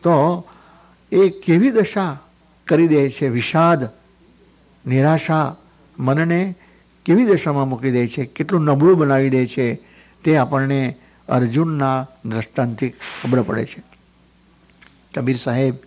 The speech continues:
તે જ વાત અહીં આપણને યાદ દેવડાવે છે કે, "મન કી હારે હાર હે." જો મન તમારું હારી જશે, અર્જુનનું મન હારી ગયું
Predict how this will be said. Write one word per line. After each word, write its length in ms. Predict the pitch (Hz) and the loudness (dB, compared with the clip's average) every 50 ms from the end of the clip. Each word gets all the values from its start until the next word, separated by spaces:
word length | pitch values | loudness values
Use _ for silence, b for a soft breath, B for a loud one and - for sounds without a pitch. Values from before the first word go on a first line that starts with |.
| _ _ b b b b b b b b | _ _ b b b b b b b b
તે 160 | b 156 160 160 | b 2 2 4
જ 80 | 143 | 2
વાત 260 | 123 123 127 127 131 - - - _ _ _ _ _ _ _ _ _ _ _ - | 2 2 2 0 0 -2 -6 -20 _ _ _ _ _ _ _ _ _ _ _ -8
અહીં 300 | - 127 127 135 139 127 | -4 -2 0 0 0 0
આપણને 300 | 117 - 131 127 123 131 | -2 -4 -4 -4 -4 -2
યાદ 240 | 117 113 107 120 120 | -2 -2 -2 -2 -2
દેવડાવે 500 | 117 117 110 110 110 113 113 113 120 120 | -2 -2 -2 -2 -2 -2 -2 -2 -4 -4
છે 240 | 117 143 151 165 165 - b b b b b b b b b | -2 -2 -4 -4 -4 -10 b b b b b b b b b
કે, 100 | - 139 | -4 -2
"મન 260 | 123 117 127 135 160 | 0 0 2 2 0
કી 240 | 180 180 - 202 185 | 0 0 0 0 0
હારે 280 | 139 139 131 131 135 120 | 0 0 0 0 0 0
હાર 220 | 113 110 107 104 | -2 -2 -2 -2
હે." 260 | 101 98 98 95 131 - b b b b b b b b b | -4 -4 -6 -8 -8 -12 b b b b b b b b b
જો 180 | 123 139 139 | 0 0 0
મન 300 | 131 123 131 156 180 175 | 2 0 0 0 0 -2
તમારું 360 | 170 160 156 160 160 160 151 | -2 -2 -2 -2 -2 -2 -4
હારી 300 | 117 113 113 120 151 196 | -4 -4 0 2 2 2
જશે, 360 | 185 185 170 - - 139 104 - - b b b b b b b | 4 2 0 0 -2 -6 -6 -8 -10 b b b b b b b
અર્જુનનું 500 | 131 127 135 143 143 175 180 185 190 185 | -4 -2 -2 -2 -2 -2 -2 -2 -2 -2
મન 160 | 185 190 185 | -2 -2 -2
હારી 280 | 160 143 160 175 202 208 | -2 0 2 2 2 2
ગયું 320 | 196 190 175 131 110 104 | 2 2 0 0 -2 -6